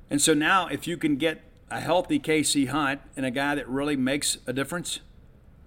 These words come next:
yeah, he could be your guy on a weekend. But I love his attitude. He's like, "Hey, I, just, just give me the baseball when they need me to get it. I, I want the baseball when Lemonis wants me to have it." That's the attitude you have to have. Now, of course, I want guys that are competitors.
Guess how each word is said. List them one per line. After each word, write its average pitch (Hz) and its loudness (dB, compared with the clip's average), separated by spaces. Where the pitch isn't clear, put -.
yeah, - -2
he 123 -6
could 170 -10
be 170 -10
your 156 -4
guy 143 0
on 143 0
a - 0
weekend. 139 -4
But 165 6
I 165 8
love 175 4
his 190 0
attitude. 175 0
He's 123 -4
like, 147 0
"Hey, 170 -4
I, 123 -10
just, 151 -8
just 160 -2
give 190 0
me 220 0
the 202 -4
baseball 156 2
when 139 2
they 143 2
need 131 2
me 131 2
to 123 0
get 110 -6
it. - -20
I, 139 2
I 147 4
want 165 2
the 160 -4
baseball 139 0
when 123 -2
Lemonis 127 -2
wants 127 -4
me 117 -4
to 117 -8
have 110 -10
it." - -16
That's 165 0
the 180 2
attitude 175 2
you 151 -2
have 156 0
to 135 -6
have. - -8
Now, 143 2
of 135 -4
course, 202 -2
I 180 2
want 208 -2
guys 165 2
that 143 0
are 131 -2
competitors. 190 -2